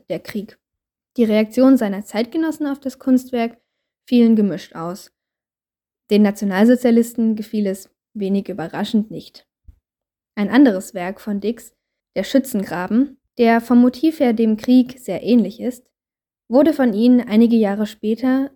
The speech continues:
sogar im Rahmen der Ausstellung Entartete Kunst präsentiert. Der Schützengraben ist bis heute verschollen.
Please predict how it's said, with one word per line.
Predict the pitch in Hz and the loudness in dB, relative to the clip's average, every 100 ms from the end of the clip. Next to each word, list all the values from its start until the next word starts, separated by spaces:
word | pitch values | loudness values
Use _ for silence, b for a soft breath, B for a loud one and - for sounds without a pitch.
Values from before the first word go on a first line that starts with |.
| _ - | _ -6
sogar | 220 220 | -2 -2
im | 214 202 | -2 -2
Rahmen | 185 202 226 | -2 0 2
der | 214 160 | 0 -2
Ausstellung | 202 - 214 208 | -8 -6 -2 0
Entartete | 214 208 - 208 214 - 220 | -2 -4 -6 -6 -6 -8 -10
Kunst | - 240 233 - - | 0 2 2 -4 -14
präsentiert. | 175 180 - 165 - - _ _ _ _ _ _ _ _ _ _ _ _ - | -12 -12 -14 -14 -16 -20 _ _ _ _ _ _ _ _ _ _ _ _ -10
Der | 214 | -2
Schützengraben | 302 302 220 202 190 214 240 B B _ - | 0 0 -4 -6 -4 -2 -2 B B _ -6
ist | 285 285 | -6 -4
bis | 302 302 | -6 -2
heute | 196 196 | -2 -2
verschollen. | - 233 - 170 160 190 | -8 -8 -8 -10 -10 -14